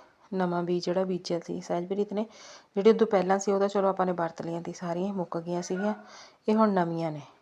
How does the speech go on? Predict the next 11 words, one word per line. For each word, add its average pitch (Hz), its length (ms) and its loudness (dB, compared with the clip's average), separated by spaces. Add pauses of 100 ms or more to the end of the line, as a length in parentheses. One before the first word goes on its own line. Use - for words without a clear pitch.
(380)
ਇਹ 180 120 -10
ਛੋਟੀਆਂ 202 220 0
ਛੋਟੀਆਂ 208 420 -4
ਨੇ। 165 100 -4 (540)
ਬਸ 190 180 4
ਇਹ 190 120 2
ਚੀਰ 190 300 -4
ਲਾਂਗੇ 190 240 0
ਹੁਣ 196 120 -2
ਨਾਲ 185 240 0 (960)
ਸਲਾਦ, 196 460 2